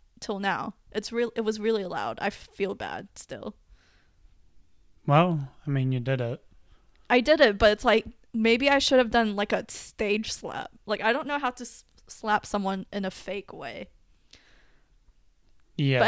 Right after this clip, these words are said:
Speaker 2: w-,
Speaker 1: anyways.
Speaker 2: no, no, I mean, you did it. I think doing it for real was probably just a better, better thing to do.
Speaker 1: Yeah. But, yeah, so that was that.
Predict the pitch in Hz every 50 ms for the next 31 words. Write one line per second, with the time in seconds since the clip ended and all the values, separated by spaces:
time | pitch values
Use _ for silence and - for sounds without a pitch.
0 | 269 254 247 226 196 - 180 185 185 185 175 170 160 160 147 127 123 127 131 139
1 | 143 147 147 143 139 139 139 127 147 143 131 120 117 - 143 143 139 135 - 170
2 | 170 175 160 135 135 131 135 135 131 127 127 131 - - 131 120 120 120 123 123
3 | 120 120 120 120 - - 131 127 123 123 123 117 123 120 - - 147 123 131 123
4 | 120 120 117 120 127 _ _ _ _ _ - _ _ _ _ - - - - 139
5 | 127 123 120 - - 131 123 120 120 117 120 117 117 120 - - _ _ _ _
6 | _ - - - - - - - _ - - 208 185 180 - 92 71 - 208 -
7 | _ - 226 240 214 202 - 214 240 220 - 175 208 - - - 254 226 220 226
8 | 226 247 262 254 - - 196 180 180 170 156 -